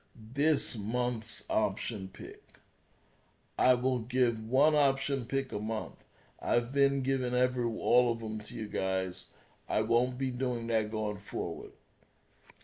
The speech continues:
I will be giving on the YouTube channel this month's option pick. One option pick a month, probably in the beginning of the month. But we're not in March yet. We're still in February.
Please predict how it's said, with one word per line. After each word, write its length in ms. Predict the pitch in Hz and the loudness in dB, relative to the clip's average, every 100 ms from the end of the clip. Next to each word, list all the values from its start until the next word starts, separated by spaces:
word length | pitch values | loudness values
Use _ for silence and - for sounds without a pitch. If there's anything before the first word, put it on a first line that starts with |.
| _ _ - | _ _ 0
I 140 | 117 | 2
will 340 | 107 120 123 | 2 2 0
be 220 | 123 131 131 | 0 -2 -2
giving 480 | 120 131 123 120 | 0 0 -2 -4
on 320 | 101 120 123 131 | -2 -2 0 0
the 200 | 135 147 | -2 -2
YouTube 460 | 139 - 147 120 | -2 -2 -2 -4
channel 540 | - 110 92 85 67 - _ _ _ _ _ - | -6 -6 -6 -8 -14 -18 _ _ _ _ _ -18
this 560 | 104 98 123 123 - 135 | -14 -6 0 4 4 2
month's 500 | 117 120 120 107 - | 0 -4 -2 -2 0
option 540 | 107 113 - 110 98 | 2 2 -2 -8 -8
pick. 220 | 101 80 - | -8 -10 -10
One 260 | 95 120 147 | -4 0 2
option 480 | 143 143 - 147 127 | 2 0 -4 -8 -6
pick 220 | 147 139 | -6 -6
a 80 | 101 | -6
month, 500 | 104 107 110 - - _ _ _ _ _ | -4 -4 -6 -10 -20 _ _ _ _ _
probably 720 | - 143 139 147 135 139 131 | -6 0 0 0 -2 -2 0
in 140 | 120 113 | -2 -4
the 40 | |
beginning 560 | 110 104 95 117 110 107 | -4 -6 -6 -4 -2 -4
of 180 | 98 | -6
the 80 | 101 | -8
month. 480 | 87 76 53 - 208 _ _ _ _ _ _ _ _ _ | -10 -12 -14 -20 -20 _ _ _ _ _ _ _ _ _
But 180 | - 107 | -4 -4
we're 200 | 98 120 | 0 0
not 280 | 131 135 135 | 2 2 4
in 420 | 131 151 131 107 98 | 2 0 -4 -10 -10
March 480 | 110 107 95 - | -4 -4 -4 -6
yet. 300 | 95 87 67 62 | -6 -6 -8 -8
We're 160 | 113 | -2
still 380 | 117 - 104 90 | 0 0 -2 -8
in 100 | 82 | -8
February. 760 | - 107 92 82 78 60 - | -6 -4 -6 -8 -12 -12 -14